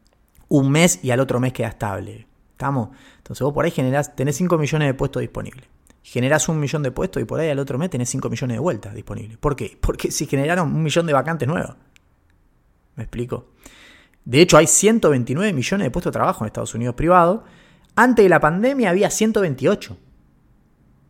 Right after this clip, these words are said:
Bien. O sea, se destruyeron en el medio de la pandemia más o menos veinte millones de puestos de trabajo. Se recuperó todo, ya están un millón arriba.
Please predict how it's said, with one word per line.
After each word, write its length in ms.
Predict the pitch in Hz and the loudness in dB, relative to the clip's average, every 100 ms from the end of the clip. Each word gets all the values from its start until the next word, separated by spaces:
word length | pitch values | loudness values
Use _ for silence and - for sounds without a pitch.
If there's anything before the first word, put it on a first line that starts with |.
| _ - | _ -10
Bien. 380 | 104 120 151 180 _ _ _ _ _ _ | -4 -4 -4 -10 _ _ _ _ _ _
O 60 | 117 | -10
sea, 100 | 123 | -8
se 140 | - 139 | -4 -2
destruyeron 520 | 135 151 147 226 226 | -2 -4 2 4 6
en 100 | 170 | 4
el 60 | 160 | 2
medio 160 | 202 | 2
de 60 | 185 | 4
la 80 | 147 | 2
pandemia 360 | 139 170 190 | 0 0 -2
más 160 | 151 139 | -2 -4
o 40 | |
menos 180 | 147 180 | -4 -2
veinte 260 | 143 165 147 | 0 0 -2
millones 260 | 151 143 139 | -4 -4 -6
de 40 | |
puestos 180 | 131 127 | -6 -6
de 40 | |
trabajo. 320 | 113 113 113 104 | -4 -4 -4 -6
Se 120 | 110 | -8
recuperó 320 | 110 117 151 | -6 -6 -4
todo, 260 | 156 180 104 | -4 -6 -8
ya 100 | 120 | -8
están 140 | 139 | -8
un 60 | 139 | -6
millón 220 | 123 147 | -4 -4
arriba. 340 | 147 160 156 | -4 -6 -8